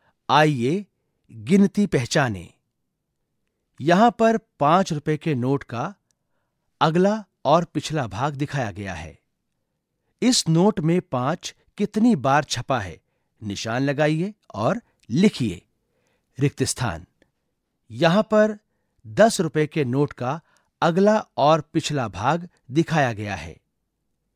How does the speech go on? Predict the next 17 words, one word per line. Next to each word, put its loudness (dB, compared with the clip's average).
इस 0
नोट 4
में -2
दस 2
कितनी 6
बार 2
छपा -6
है, -6
निशान -2
लगाइए 0
और -2
लिखिए। -4
रिक्त 0
स्थान। -6
आइए 4
मिलकर 4
गिनें। -4